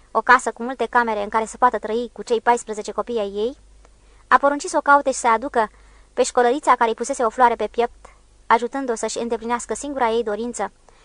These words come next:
cea de a se căsători cu un om al mării. Dar în ciuda tuturor acestor acte de recunoștință, sufletul lui n-a avut liniște până nu i-a văzut legați și scuipați în curtea bazei aeriene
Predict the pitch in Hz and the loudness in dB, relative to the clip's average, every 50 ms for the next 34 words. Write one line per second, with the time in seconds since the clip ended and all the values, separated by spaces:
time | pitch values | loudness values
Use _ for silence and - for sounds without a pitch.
0 | _ _ _ - 269 247 233 233 226 - 226 214 - 220 233 220 226 220 254 254 | _ _ _ 4 4 4 6 4 0 -2 -2 -6 -6 -6 -6 -4 -4 -6 -6 -8
1 | - 202 202 208 226 247 240 - - 214 208 208 208 214 220 277 311 _ _ _ | -8 -8 -4 0 0 0 0 2 0 0 2 0 -2 -4 -4 -6 -10 _ _ _
2 | _ _ - _ _ _ _ _ _ _ - _ _ - _ _ - - - - | _ _ -20 _ _ _ _ _ _ _ -20 _ _ -20 _ _ -20 -20 -20 -8
3 | - 226 277 277 294 294 - 381 359 370 320 - 320 359 330 330 311 277 - - | 2 6 6 6 6 4 -2 0 0 0 0 0 -4 0 2 4 4 4 4 2
4 | 339 - - 311 294 - - 269 294 - - 277 262 247 247 247 240 - 247 240 | -4 -4 -2 -2 -2 4 4 4 4 4 0 -4 -2 0 -2 -2 -2 -4 -6 -8
5 | 226 - - 277 294 302 - 320 339 330 _ _ _ _ _ _ _ _ _ _ | -8 -8 -10 -10 -8 -6 -4 -4 -4 -4 _ _ _ _ _ _ _ _ _ _
6 | _ _ _ _ _ _ _ _ _ _ _ _ _ - - - 349 - 392 370 | _ _ _ _ _ _ _ _ _ _ _ _ _ -12 -6 -6 -2 -2 -2 -2
7 | - 320 294 311 320 302 - 269 277 269 262 247 254 - - 254 277 294 294 277 | -2 -2 -2 -2 -4 -6 -4 0 4 4 4 4 2 -2 -6 -6 -6 -6 -6 -4
8 | - 277 262 - 277 262 254 269 277 262 254 247 254 247 269 - 240 247 226 214 | -4 -4 -2 -2 -4 -6 -4 -4 0 0 0 0 -2 -4 -4 -4 -2 -2 2 4
9 | 262 247 240 - - 226 214 - - 233 - - 262 254 254 - - - 226 226 | 4 4 2 0 -6 -8 -6 -4 -4 -4 2 4 4 4 4 2 -6 -8 -8 -6
10 | 220 - 262 269 - 254 220 202 226 254 254 233 233 226 - 220 226 220 214 226 | -2 -2 -2 0 2 2 4 6 6 6 6 4 0 -2 0 0 0 0 0 0
11 | 220 220 226 240 269 262 226 220 208 | 0 0 0 -2 -2 -4 -4 -6 -6